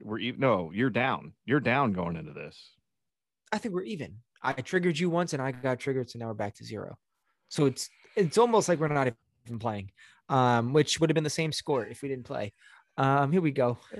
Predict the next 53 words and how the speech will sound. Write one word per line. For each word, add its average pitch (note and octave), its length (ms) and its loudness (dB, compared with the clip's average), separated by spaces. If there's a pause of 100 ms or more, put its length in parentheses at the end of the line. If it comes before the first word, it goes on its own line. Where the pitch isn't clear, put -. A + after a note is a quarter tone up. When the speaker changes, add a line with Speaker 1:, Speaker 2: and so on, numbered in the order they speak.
(320)
Speaker 1:
It's D#3 120 0
Speaker 2:
One F#3 80 2
Speaker 1:
like F3 120 4
Speaker 2:
more. A2+ 80 0
Speaker 1:
soccer. F3+ 440 0 (1200)
Speaker 2:
<laughs> C4+ 120 2
There's F#3 200 2
not F#3 240 2
a F3+ 40 6
lot D3+ 160 6
of C#3 80 -2
points, B2 380 -10 (320)
and D3 100 0
sometimes D#3 600 2
they D3+ 80 4
Speaker 1:
Oh, - 20 4
Speaker 2:
get C#3+ 160 0
taken D3 200 2
Speaker 1:
fuck. B2+ 60 -8
Speaker 2:
away, A#2 180 -2
probably. A2 540 -6
Speaker 1:
You, A#2 180 -2
you C3 200 0
Speaker 2:
Yo, C3 60 4
Speaker 1:
want, C3+ 200 4
you, B2 120 2
Speaker 2:
you - 40 -2
Speaker 1:
you A2+ 140 0
wanna A2 120 2
talk A#2 160 0
about G2+ 160 -2
sport A#2 340 0
that C#3+ 100 -6
triggers E3+ 340 -2
me? G#3+ 180 2
It's - 120 -4
fucking A2 320 -4
soccer. F2+ 460 -6
I A#2+ 100 2
don't D#3 120 4
even C3+ 140 4
Speaker 2:
Did - 160 -4
you D3+ 60 4
see C3+ 100 -4
Speaker 1:
classify G2+ 140 2
Speaker 2:
that - 100 4
Speaker 1:
that - 60 0
Speaker 2:
guy A#2+ 80 2
Speaker 1:
as A2+ 60 0
a - 20 -4
sport. G#2+ 140 -2
Speaker 2:
die? A2 160 0
Speaker 1:
It, F3 140 -6